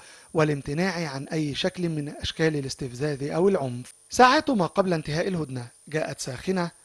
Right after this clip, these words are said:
مع إشارة رئيس مجلس القيادة الرئاسي اليمني رشاد العليمي إلى موقف الحوثيين المعادي لجهود السلام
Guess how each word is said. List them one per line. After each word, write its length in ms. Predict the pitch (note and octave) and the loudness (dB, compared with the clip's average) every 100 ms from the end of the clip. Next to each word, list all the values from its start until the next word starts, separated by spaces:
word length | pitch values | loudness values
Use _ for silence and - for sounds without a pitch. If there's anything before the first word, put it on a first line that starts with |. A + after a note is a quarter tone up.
| _ | _
مع 260 | D#3+ D#3+ F#3 | -2 0 0
إشارة 320 | F3+ C4 C4 - | 2 2 0 -2
رئيس 280 | D#3+ F3+ | -2 -2
مجلس 380 | E3 D#3+ D#3 - | -2 -4 -4 -8
القيادة 400 | C#3 - E3 D#3 | -8 -4 -2 -2
الرئاسي 460 | C#3 D3 C3 F3 D#3+ | -4 -6 -6 -2 -2
اليمني 560 | C#3+ C3 C3 E3 D3+ C#3 | -2 -4 -4 -4 -4 -4
رشاد 340 | C3 D#3 C#3+ | -4 -4 -4
العليمي 460 | C3 B2 F3 F3 F3 | -6 -4 -2 -2 -2
إلى 260 | D#3 C3+ B2+ | -4 -6 -2
موقف 400 | D3+ E3+ C#3+ - | -2 0 -4 -10
الحوثيين 560 | - B2+ D3 D3+ F3+ | -12 -12 -8 -4 -2
المعادي 500 | D3 C3+ C3 E3 D#3 | -2 -4 -4 -2 -2
لجهود 380 | C#3 B2+ C3 C#3+ | -6 -4 -4 -4
السلام 480 | C3 C#3+ C#3+ F#3 | -6 -2 2 2